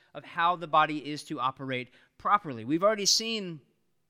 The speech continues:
the development of this, uh, in, in Paul's letter, th-, this arrangement that he's talking about here, uh, in chapter six, verses fifteen through seventeen, when Paul communicates that the arrangement, uh, of the body of Christ is not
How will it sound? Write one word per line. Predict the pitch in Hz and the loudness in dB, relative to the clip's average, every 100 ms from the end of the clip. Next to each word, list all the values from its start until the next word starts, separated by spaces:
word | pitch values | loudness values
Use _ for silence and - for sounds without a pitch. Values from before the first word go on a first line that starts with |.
| _ _ _ _ | _ _ _ _
the | 185 | -8
development | 151 170 151 190 233 190 165 | -6 -4 6 6 6 2 -4
of | 156 135 | -8 -4
this, | 151 151 - 160 | -4 -4 -6 -2
uh, | 156 151 | 0 0
in, | 147 156 | -2 -6
in | 151 160 | -6 -6
Paul's | 165 160 151 | -2 -2 -2
letter, | 147 165 165 131 143 _ _ | -2 -2 0 -4 -8 _ _
th-, | 160 160 | -18 -12
this | 175 170 | -10 -6
arrangement | 165 143 165 202 175 160 147 | -6 -6 -6 -6 -8 -10 -10
that | 139 | -8
he's | 147 135 | -8 -6
talking | 160 156 160 | -6 -4 -6
about | 131 113 | -4 -6
here, | 113 131 135 - _ _ _ | -8 -8 -8 -10 _ _ _
uh, | 156 160 156 | -2 0 0
in | 160 | -4
chapter | 190 175 - 170 | 2 2 2 -2
six, | 185 160 | -4 -4
verses | 160 151 170 | -8 -8 -8
fifteen | - 156 160 147 | -10 -12 -10 -8
through | 160 | -8
seventeen, | - 202 214 165 113 104 104 _ _ _ _ _ | -8 -8 -8 -12 -16 -20 -20 _ _ _ _ _
when | 160 170 | -4 -4
Paul | - 190 214 | 4 6 6
communicates | 208 185 202 226 208 160 - | 2 -4 -2 -2 -2 -4 -2
that | 175 156 | -6 -2
the | 170 | 0
arrangement, | 165 156 175 233 240 165 147 139 139 - _ _ _ | 0 0 -2 0 0 0 -4 -4 -8 -16 _ _ _
uh, | 160 160 147 160 | 0 2 2 0
of | 185 185 | -2 -4
the | 185 | 0
body | 160 160 208 214 | 8 8 8 2
of | 185 | -8
Christ | - 196 185 - - | -4 -2 -2 -4 -8
is | 170 160 | -10 -4
not | 180 214 | 2 2